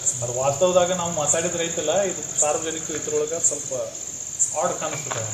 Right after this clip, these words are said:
ಇಷ್ಟು ಸ್ಮೆಲ್ ಬರ್ತಿರ್ತದ, ಇಷ್ಟು ಇದ್-, ಇದಾಗ್ತಿರ್ತದ. ಕ್ವಶನ್ ನೀವು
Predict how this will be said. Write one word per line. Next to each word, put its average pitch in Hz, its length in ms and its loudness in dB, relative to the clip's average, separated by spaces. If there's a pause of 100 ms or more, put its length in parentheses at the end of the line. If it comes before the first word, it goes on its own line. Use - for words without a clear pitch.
ಇಷ್ಟು - 280 4 (460)
ಸ್ಮೆಲ್ 170 300 0
ಬರ್ತಿರ್ತದ, 160 460 2
ಇಷ್ಟು 156 360 -2
ಇದ್-, 139 300 -2 (140)
ಇದಾಗ್ತಿರ್ತದ. 135 540 2 (1120)
ಕ್ವಶನ್ 254 380 2
ನೀವು 254 220 4